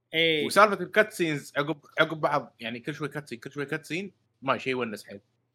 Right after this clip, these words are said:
Speaker 1: الكاتسينز ح-، حلوين. هم، هم الدافع
Speaker 2: مم.
Speaker 1: الأساسي إنك تخلص اللعبة. بس أنا ألعاب واريورز ألعبهم
Speaker 2: بالضبط.
Speaker 1: حتى عقب ما أخلص القصة وايد ألعبهم.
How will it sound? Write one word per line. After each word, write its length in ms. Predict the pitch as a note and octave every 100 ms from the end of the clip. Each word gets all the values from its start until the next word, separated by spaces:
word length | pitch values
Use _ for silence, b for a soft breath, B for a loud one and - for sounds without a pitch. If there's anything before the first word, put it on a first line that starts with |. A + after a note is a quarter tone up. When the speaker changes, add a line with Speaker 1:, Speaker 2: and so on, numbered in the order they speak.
| _ _ _ -
Speaker 1:
الكاتسينز 720 | C#3+ C#3 - F#3 F#3 F#3+ C#3+ C#3+
ح-، 240 | C#3 B2
حلوين. 320 | C#3 B2+ A#2+ D#3+
هم، 200 | A3 A#3
هم 220 | A3+ G#3
الدافع 320 | F3+ G#3 E3+
Speaker 2:
مم. 80 | E3
Speaker 1:
الأساسي 300 | - F#3 D#3
إنك 180 | C#3 -
تخلص 260 | D#3 C#3
اللعبة. 240 | C3+ B2 B2+
بس 160 | C3+
أنا 120 | G#3
ألعاب 200 | G#3 G#3 G3
واريورز 300 | G#3+ F#3+ F3
ألعبهم 400 | F3 E3 E3+ G3
Speaker 2:
بالضبط. 140 | G#3+ _ _ _ _
Speaker 1:
حتى 260 | - F#3+ F3
عقب 180 | D#3 D#3
ما 80 |
أخلص 280 | D3+ D3+ C3
القصة 280 | C#3 D#3+ C#3
وايد 320 | C3+ D3 B2+
ألعبهم. 320 | A2 G#2 G2+